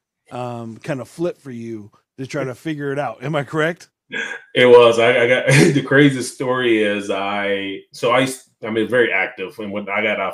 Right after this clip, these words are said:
Speaker 2: five kids, so we would play basketball, play, you know, do sports together. So, you know, maybe I think it was a year and a half afterwards, we got to go to the Y, and I was like, "Okay, I'm playing, I'm playing basketball with my boys again."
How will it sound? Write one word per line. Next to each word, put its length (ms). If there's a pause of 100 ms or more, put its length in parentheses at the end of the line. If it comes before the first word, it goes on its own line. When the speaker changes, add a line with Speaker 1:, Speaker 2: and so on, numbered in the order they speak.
Speaker 2:
five 300
kids, 420
so 240
we 140
would 160
play 180
basketball, 800
play, 200
you 100
know, 140
do 100
sports 380
together. 360
So, 480 (640)
you 80
know, 140
maybe 340
I 80
think 140
it 40
was 120
a 60
year 180
and 80
a 40
half 340
afterwards, 500
we 80
got 120
to 60
go 180
to 120
the 80
Y, 420
and 160
I 60
was 140
like, 100
"Okay, 160
I'm 160
playing, 320 (160)
I'm 120
playing 360
basketball 520
with 100
my 160
boys 320
again." 340